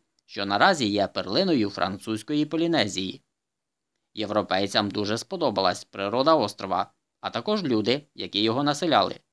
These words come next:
Далі французи вирушили на захід і відвідали острови Самоа, які назвали архіпелагом мореплавців. Згодом Бугенвіль знайшов кілька островів, що входили до архіпелагу Нові Гебриди.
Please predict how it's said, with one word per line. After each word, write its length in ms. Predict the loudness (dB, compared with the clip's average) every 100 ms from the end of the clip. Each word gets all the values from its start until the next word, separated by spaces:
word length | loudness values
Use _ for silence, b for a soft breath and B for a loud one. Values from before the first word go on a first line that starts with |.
| _ _ _ _ _ _
Далі 340 | -2 2 2 0
французи 580 | -2 -2 -2 -2 0 0
вирушили 540 | 0 0 0 0 0
на 140 | -2
захід 460 | 2 4 4 -2 -12 _ _
і 120 | -10
відвідали 600 | -8 -2 0 4 4 2 -4
острови 460 | -14 -12 -6 -6 0
Самоа, 540 | 2 4 4 2 0 _ _ _
які 240 | -12 -6 -4
назвали 640 | -4 -4 4 6 6 2 -4
архіпелагом 800 | -10 -10 -8 -2 2 2 2 2
мореплавців. 720 | 0 0 2 2 0 -8 -12 _ _ _ _ _ _ _ _ _ _ _ _ -16
Згодом 560 | -10 -2 2 4 4 4
Бугенвіль 500 | 0 2 6 6 6
знайшов 580 | 2 2 2 2 2
кілька 400 | 2 -2 2 4
островів, 560 | 4 2 -2 0 0 -2 _ _
що 240 | -12 -8 -6
входили 460 | 0 2 4 4
до 80 | 4
архіпелагу 800 | 2 -2 -2 -4 4 4 4 4
Нові 280 | 2 2 0
Гебриди. 540 | 0 2 2 0